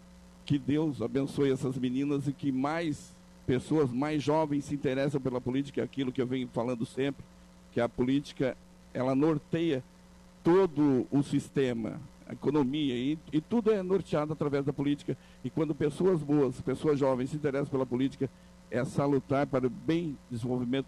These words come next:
do município, do estado e do Brasil.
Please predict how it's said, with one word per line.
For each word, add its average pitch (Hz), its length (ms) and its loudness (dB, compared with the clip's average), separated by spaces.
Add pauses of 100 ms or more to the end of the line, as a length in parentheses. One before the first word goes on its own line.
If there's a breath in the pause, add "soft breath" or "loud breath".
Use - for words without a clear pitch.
do 120 60 -8
município, 127 640 -2 (600)
do 143 140 4
estado 147 640 0 (100)
e 120 60 0
do 123 100 2
Brasil. 117 540 -2